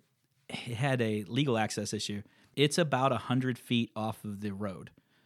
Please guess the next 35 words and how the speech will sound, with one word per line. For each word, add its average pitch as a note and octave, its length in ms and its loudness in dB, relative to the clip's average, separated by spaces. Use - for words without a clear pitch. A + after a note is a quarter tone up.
but G#2+ 260 0
there's A2 180 4
an A2 60 4
oil A2+ 180 4
and A2 60 2
gas G#2+ 240 -2
road G#2+ 180 0
that - 160 -8
goes C#3 200 4
right B2 160 4
around A#2 160 4
this G#2+ 100 -2
property, A2 340 0
and G2+ 80 0
it, - 120 -10
like, G#2+ 200 -2
runs B2+ 180 4
the G2+ 60 -4
property G#2 300 0
line. G2+ 200 -2
So - 140 0
you F#3 80 4
could A2+ 140 0
use A2 260 4
that. A2 260 2
There's A#2 160 2
no C3+ 100 6
gate G#2 260 2
on G#2 160 2
it. F#2 60 -4
You A#2 100 2
could A2+ 140 -2
use G#2+ 140 2
that G#2+ 120 0
as G#2 140 -4